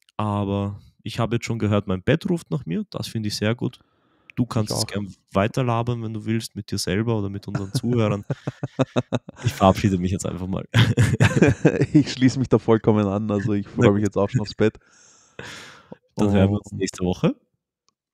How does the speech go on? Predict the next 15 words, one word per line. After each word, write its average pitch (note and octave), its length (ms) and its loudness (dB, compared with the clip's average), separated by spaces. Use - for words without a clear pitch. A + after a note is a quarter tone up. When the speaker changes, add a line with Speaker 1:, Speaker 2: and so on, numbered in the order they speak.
Speaker 2:
einen A2 120 -6
schönen A2 360 2
Wochenstart A#2 720 0
an A#2 120 -4
dieser A#2 200 -2
Speaker 1:
Genau. F2+ 120 -2
Speaker 2:
Stelle. B2+ 260 2
Speaker 1:
Bleibt G2 280 -6
Speaker 2:
Und G2+ 60 -6
Speaker 1:
brav, G2+ 220 0
Speaker 2:
ja. - 40 -20
Speaker 1:
baut - 240 -10
keinen F#2 180 -6
Scheiß G2+ 400 -4
und C3 200 -10